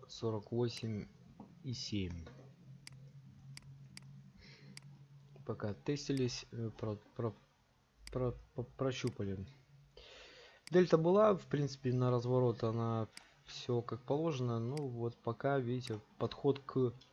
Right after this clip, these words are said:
пробитию идёт на шортах. Перед выходными сбросили, а, оно и ожидаемо. Поэтому для расширения нам нужна на следующей неделе дельта на бай, ликвидность выше,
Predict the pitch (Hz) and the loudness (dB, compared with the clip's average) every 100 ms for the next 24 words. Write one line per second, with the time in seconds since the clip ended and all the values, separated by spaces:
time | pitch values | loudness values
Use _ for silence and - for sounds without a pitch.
0 | _ 123 127 143 151 - 117 117 131 131 | _ 2 4 2 -2 -2 -2 0 0 0
1 | 113 113 - 110 - 95 - - - - | -2 -2 -4 -6 -4 -6 -8 -18 -16 -14
2 | - - 180 175 156 156 156 151 147 175 | -16 0 2 2 4 4 4 2 4 4
3 | 170 135 117 110 - _ - 135 139 127 | 4 4 4 2 -2 _ 2 4 6 6
4 | 120 117 113 139 170 156 135 123 120 117 | 6 6 4 2 4 4 4 4 6 4
5 | 120 - - _ - - - - - - | 2 -14 -20 _ -20 -20 -20 -20 -20 -20
6 | - _ _ - 143 143 139 135 131 127 | -20 _ _ 2 6 8 6 6 4 0
7 | 127 131 151 131 113 - 127 123 170 180 | -4 6 8 10 8 4 2 2 2 4
8 | 143 123 120 123 120 127 120 - 117 120 | 4 4 4 4 4 4 2 2 -2 0
9 | 120 120 117 120 120 104 107 104 107 123 | 2 4 4 4 4 4 0 0 0 0
10 | 143 151 156 127 - 123 117 104 - 120 | 0 0 0 -4 -2 0 2 -2 -4 0
11 | 147 143 - 147 143 | 2 2 0 -2 -2